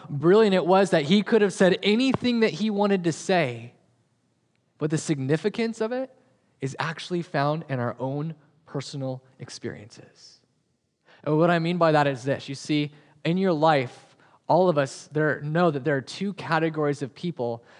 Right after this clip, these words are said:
that influence us directly and profoundly, and they have made us into the person that we are today. And the interesting thing is that these two categories of people have nothing to do with religion, have nothing to do with church, have nothing to do with how much scripture they know,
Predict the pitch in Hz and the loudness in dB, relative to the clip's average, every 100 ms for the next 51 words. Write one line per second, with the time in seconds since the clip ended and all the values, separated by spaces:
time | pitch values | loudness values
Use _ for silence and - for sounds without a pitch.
0 | _ 139 143 - 160 175 - 143 127 123 | _ 0 0 0 -2 -2 -6 -6 -6 -6
1 | 135 120 - 123 123 117 135 120 113 120 | -6 -6 -8 -6 -4 -4 -8 -8 -8 -10
2 | - 117 117 107 107 _ - - 143 165 | -6 -6 -6 -12 -18 _ -12 -4 2 2
3 | 156 143 151 170 147 - 139 135 127 - | 2 2 2 2 0 -4 -6 -6 -6 -6
4 | 147 - 143 110 131 123 120 110 113 110 | -6 -6 -10 -6 -6 -6 -6 -8 -8 -10
5 | - _ _ _ _ - 165 165 175 202 | -16 _ _ _ _ -8 -2 2 2 2
6 | 214 196 156 190 202 175 147 151 143 165 | 2 0 2 2 4 2 4 2 2 0
7 | 185 - 190 180 175 180 175 175 151 143 | -2 -6 -4 2 2 2 2 0 -2 -4
8 | 180 180 214 233 - - 175 170 170 185 | -6 -4 -4 -6 -10 -2 0 2 2 2
9 | 196 165 156 156 147 135 127 135 139 139 | 0 0 0 -2 -2 -2 -2 -2 -4 -10
10 | - _ _ 170 160 165 165 170 165 151 | -20 _ _ 0 2 2 2 0 0 2
11 | 151 151 - 156 156 170 151 156 165 160 | 0 -2 -2 -2 0 -2 0 -2 -2 -4
12 | 147 151 143 156 165 160 - - - 175 | 0 0 0 0 2 0 -2 -6 -4 -4
13 | - 165 147 151 147 139 147 | -2 -2 0 0 0 -2 -4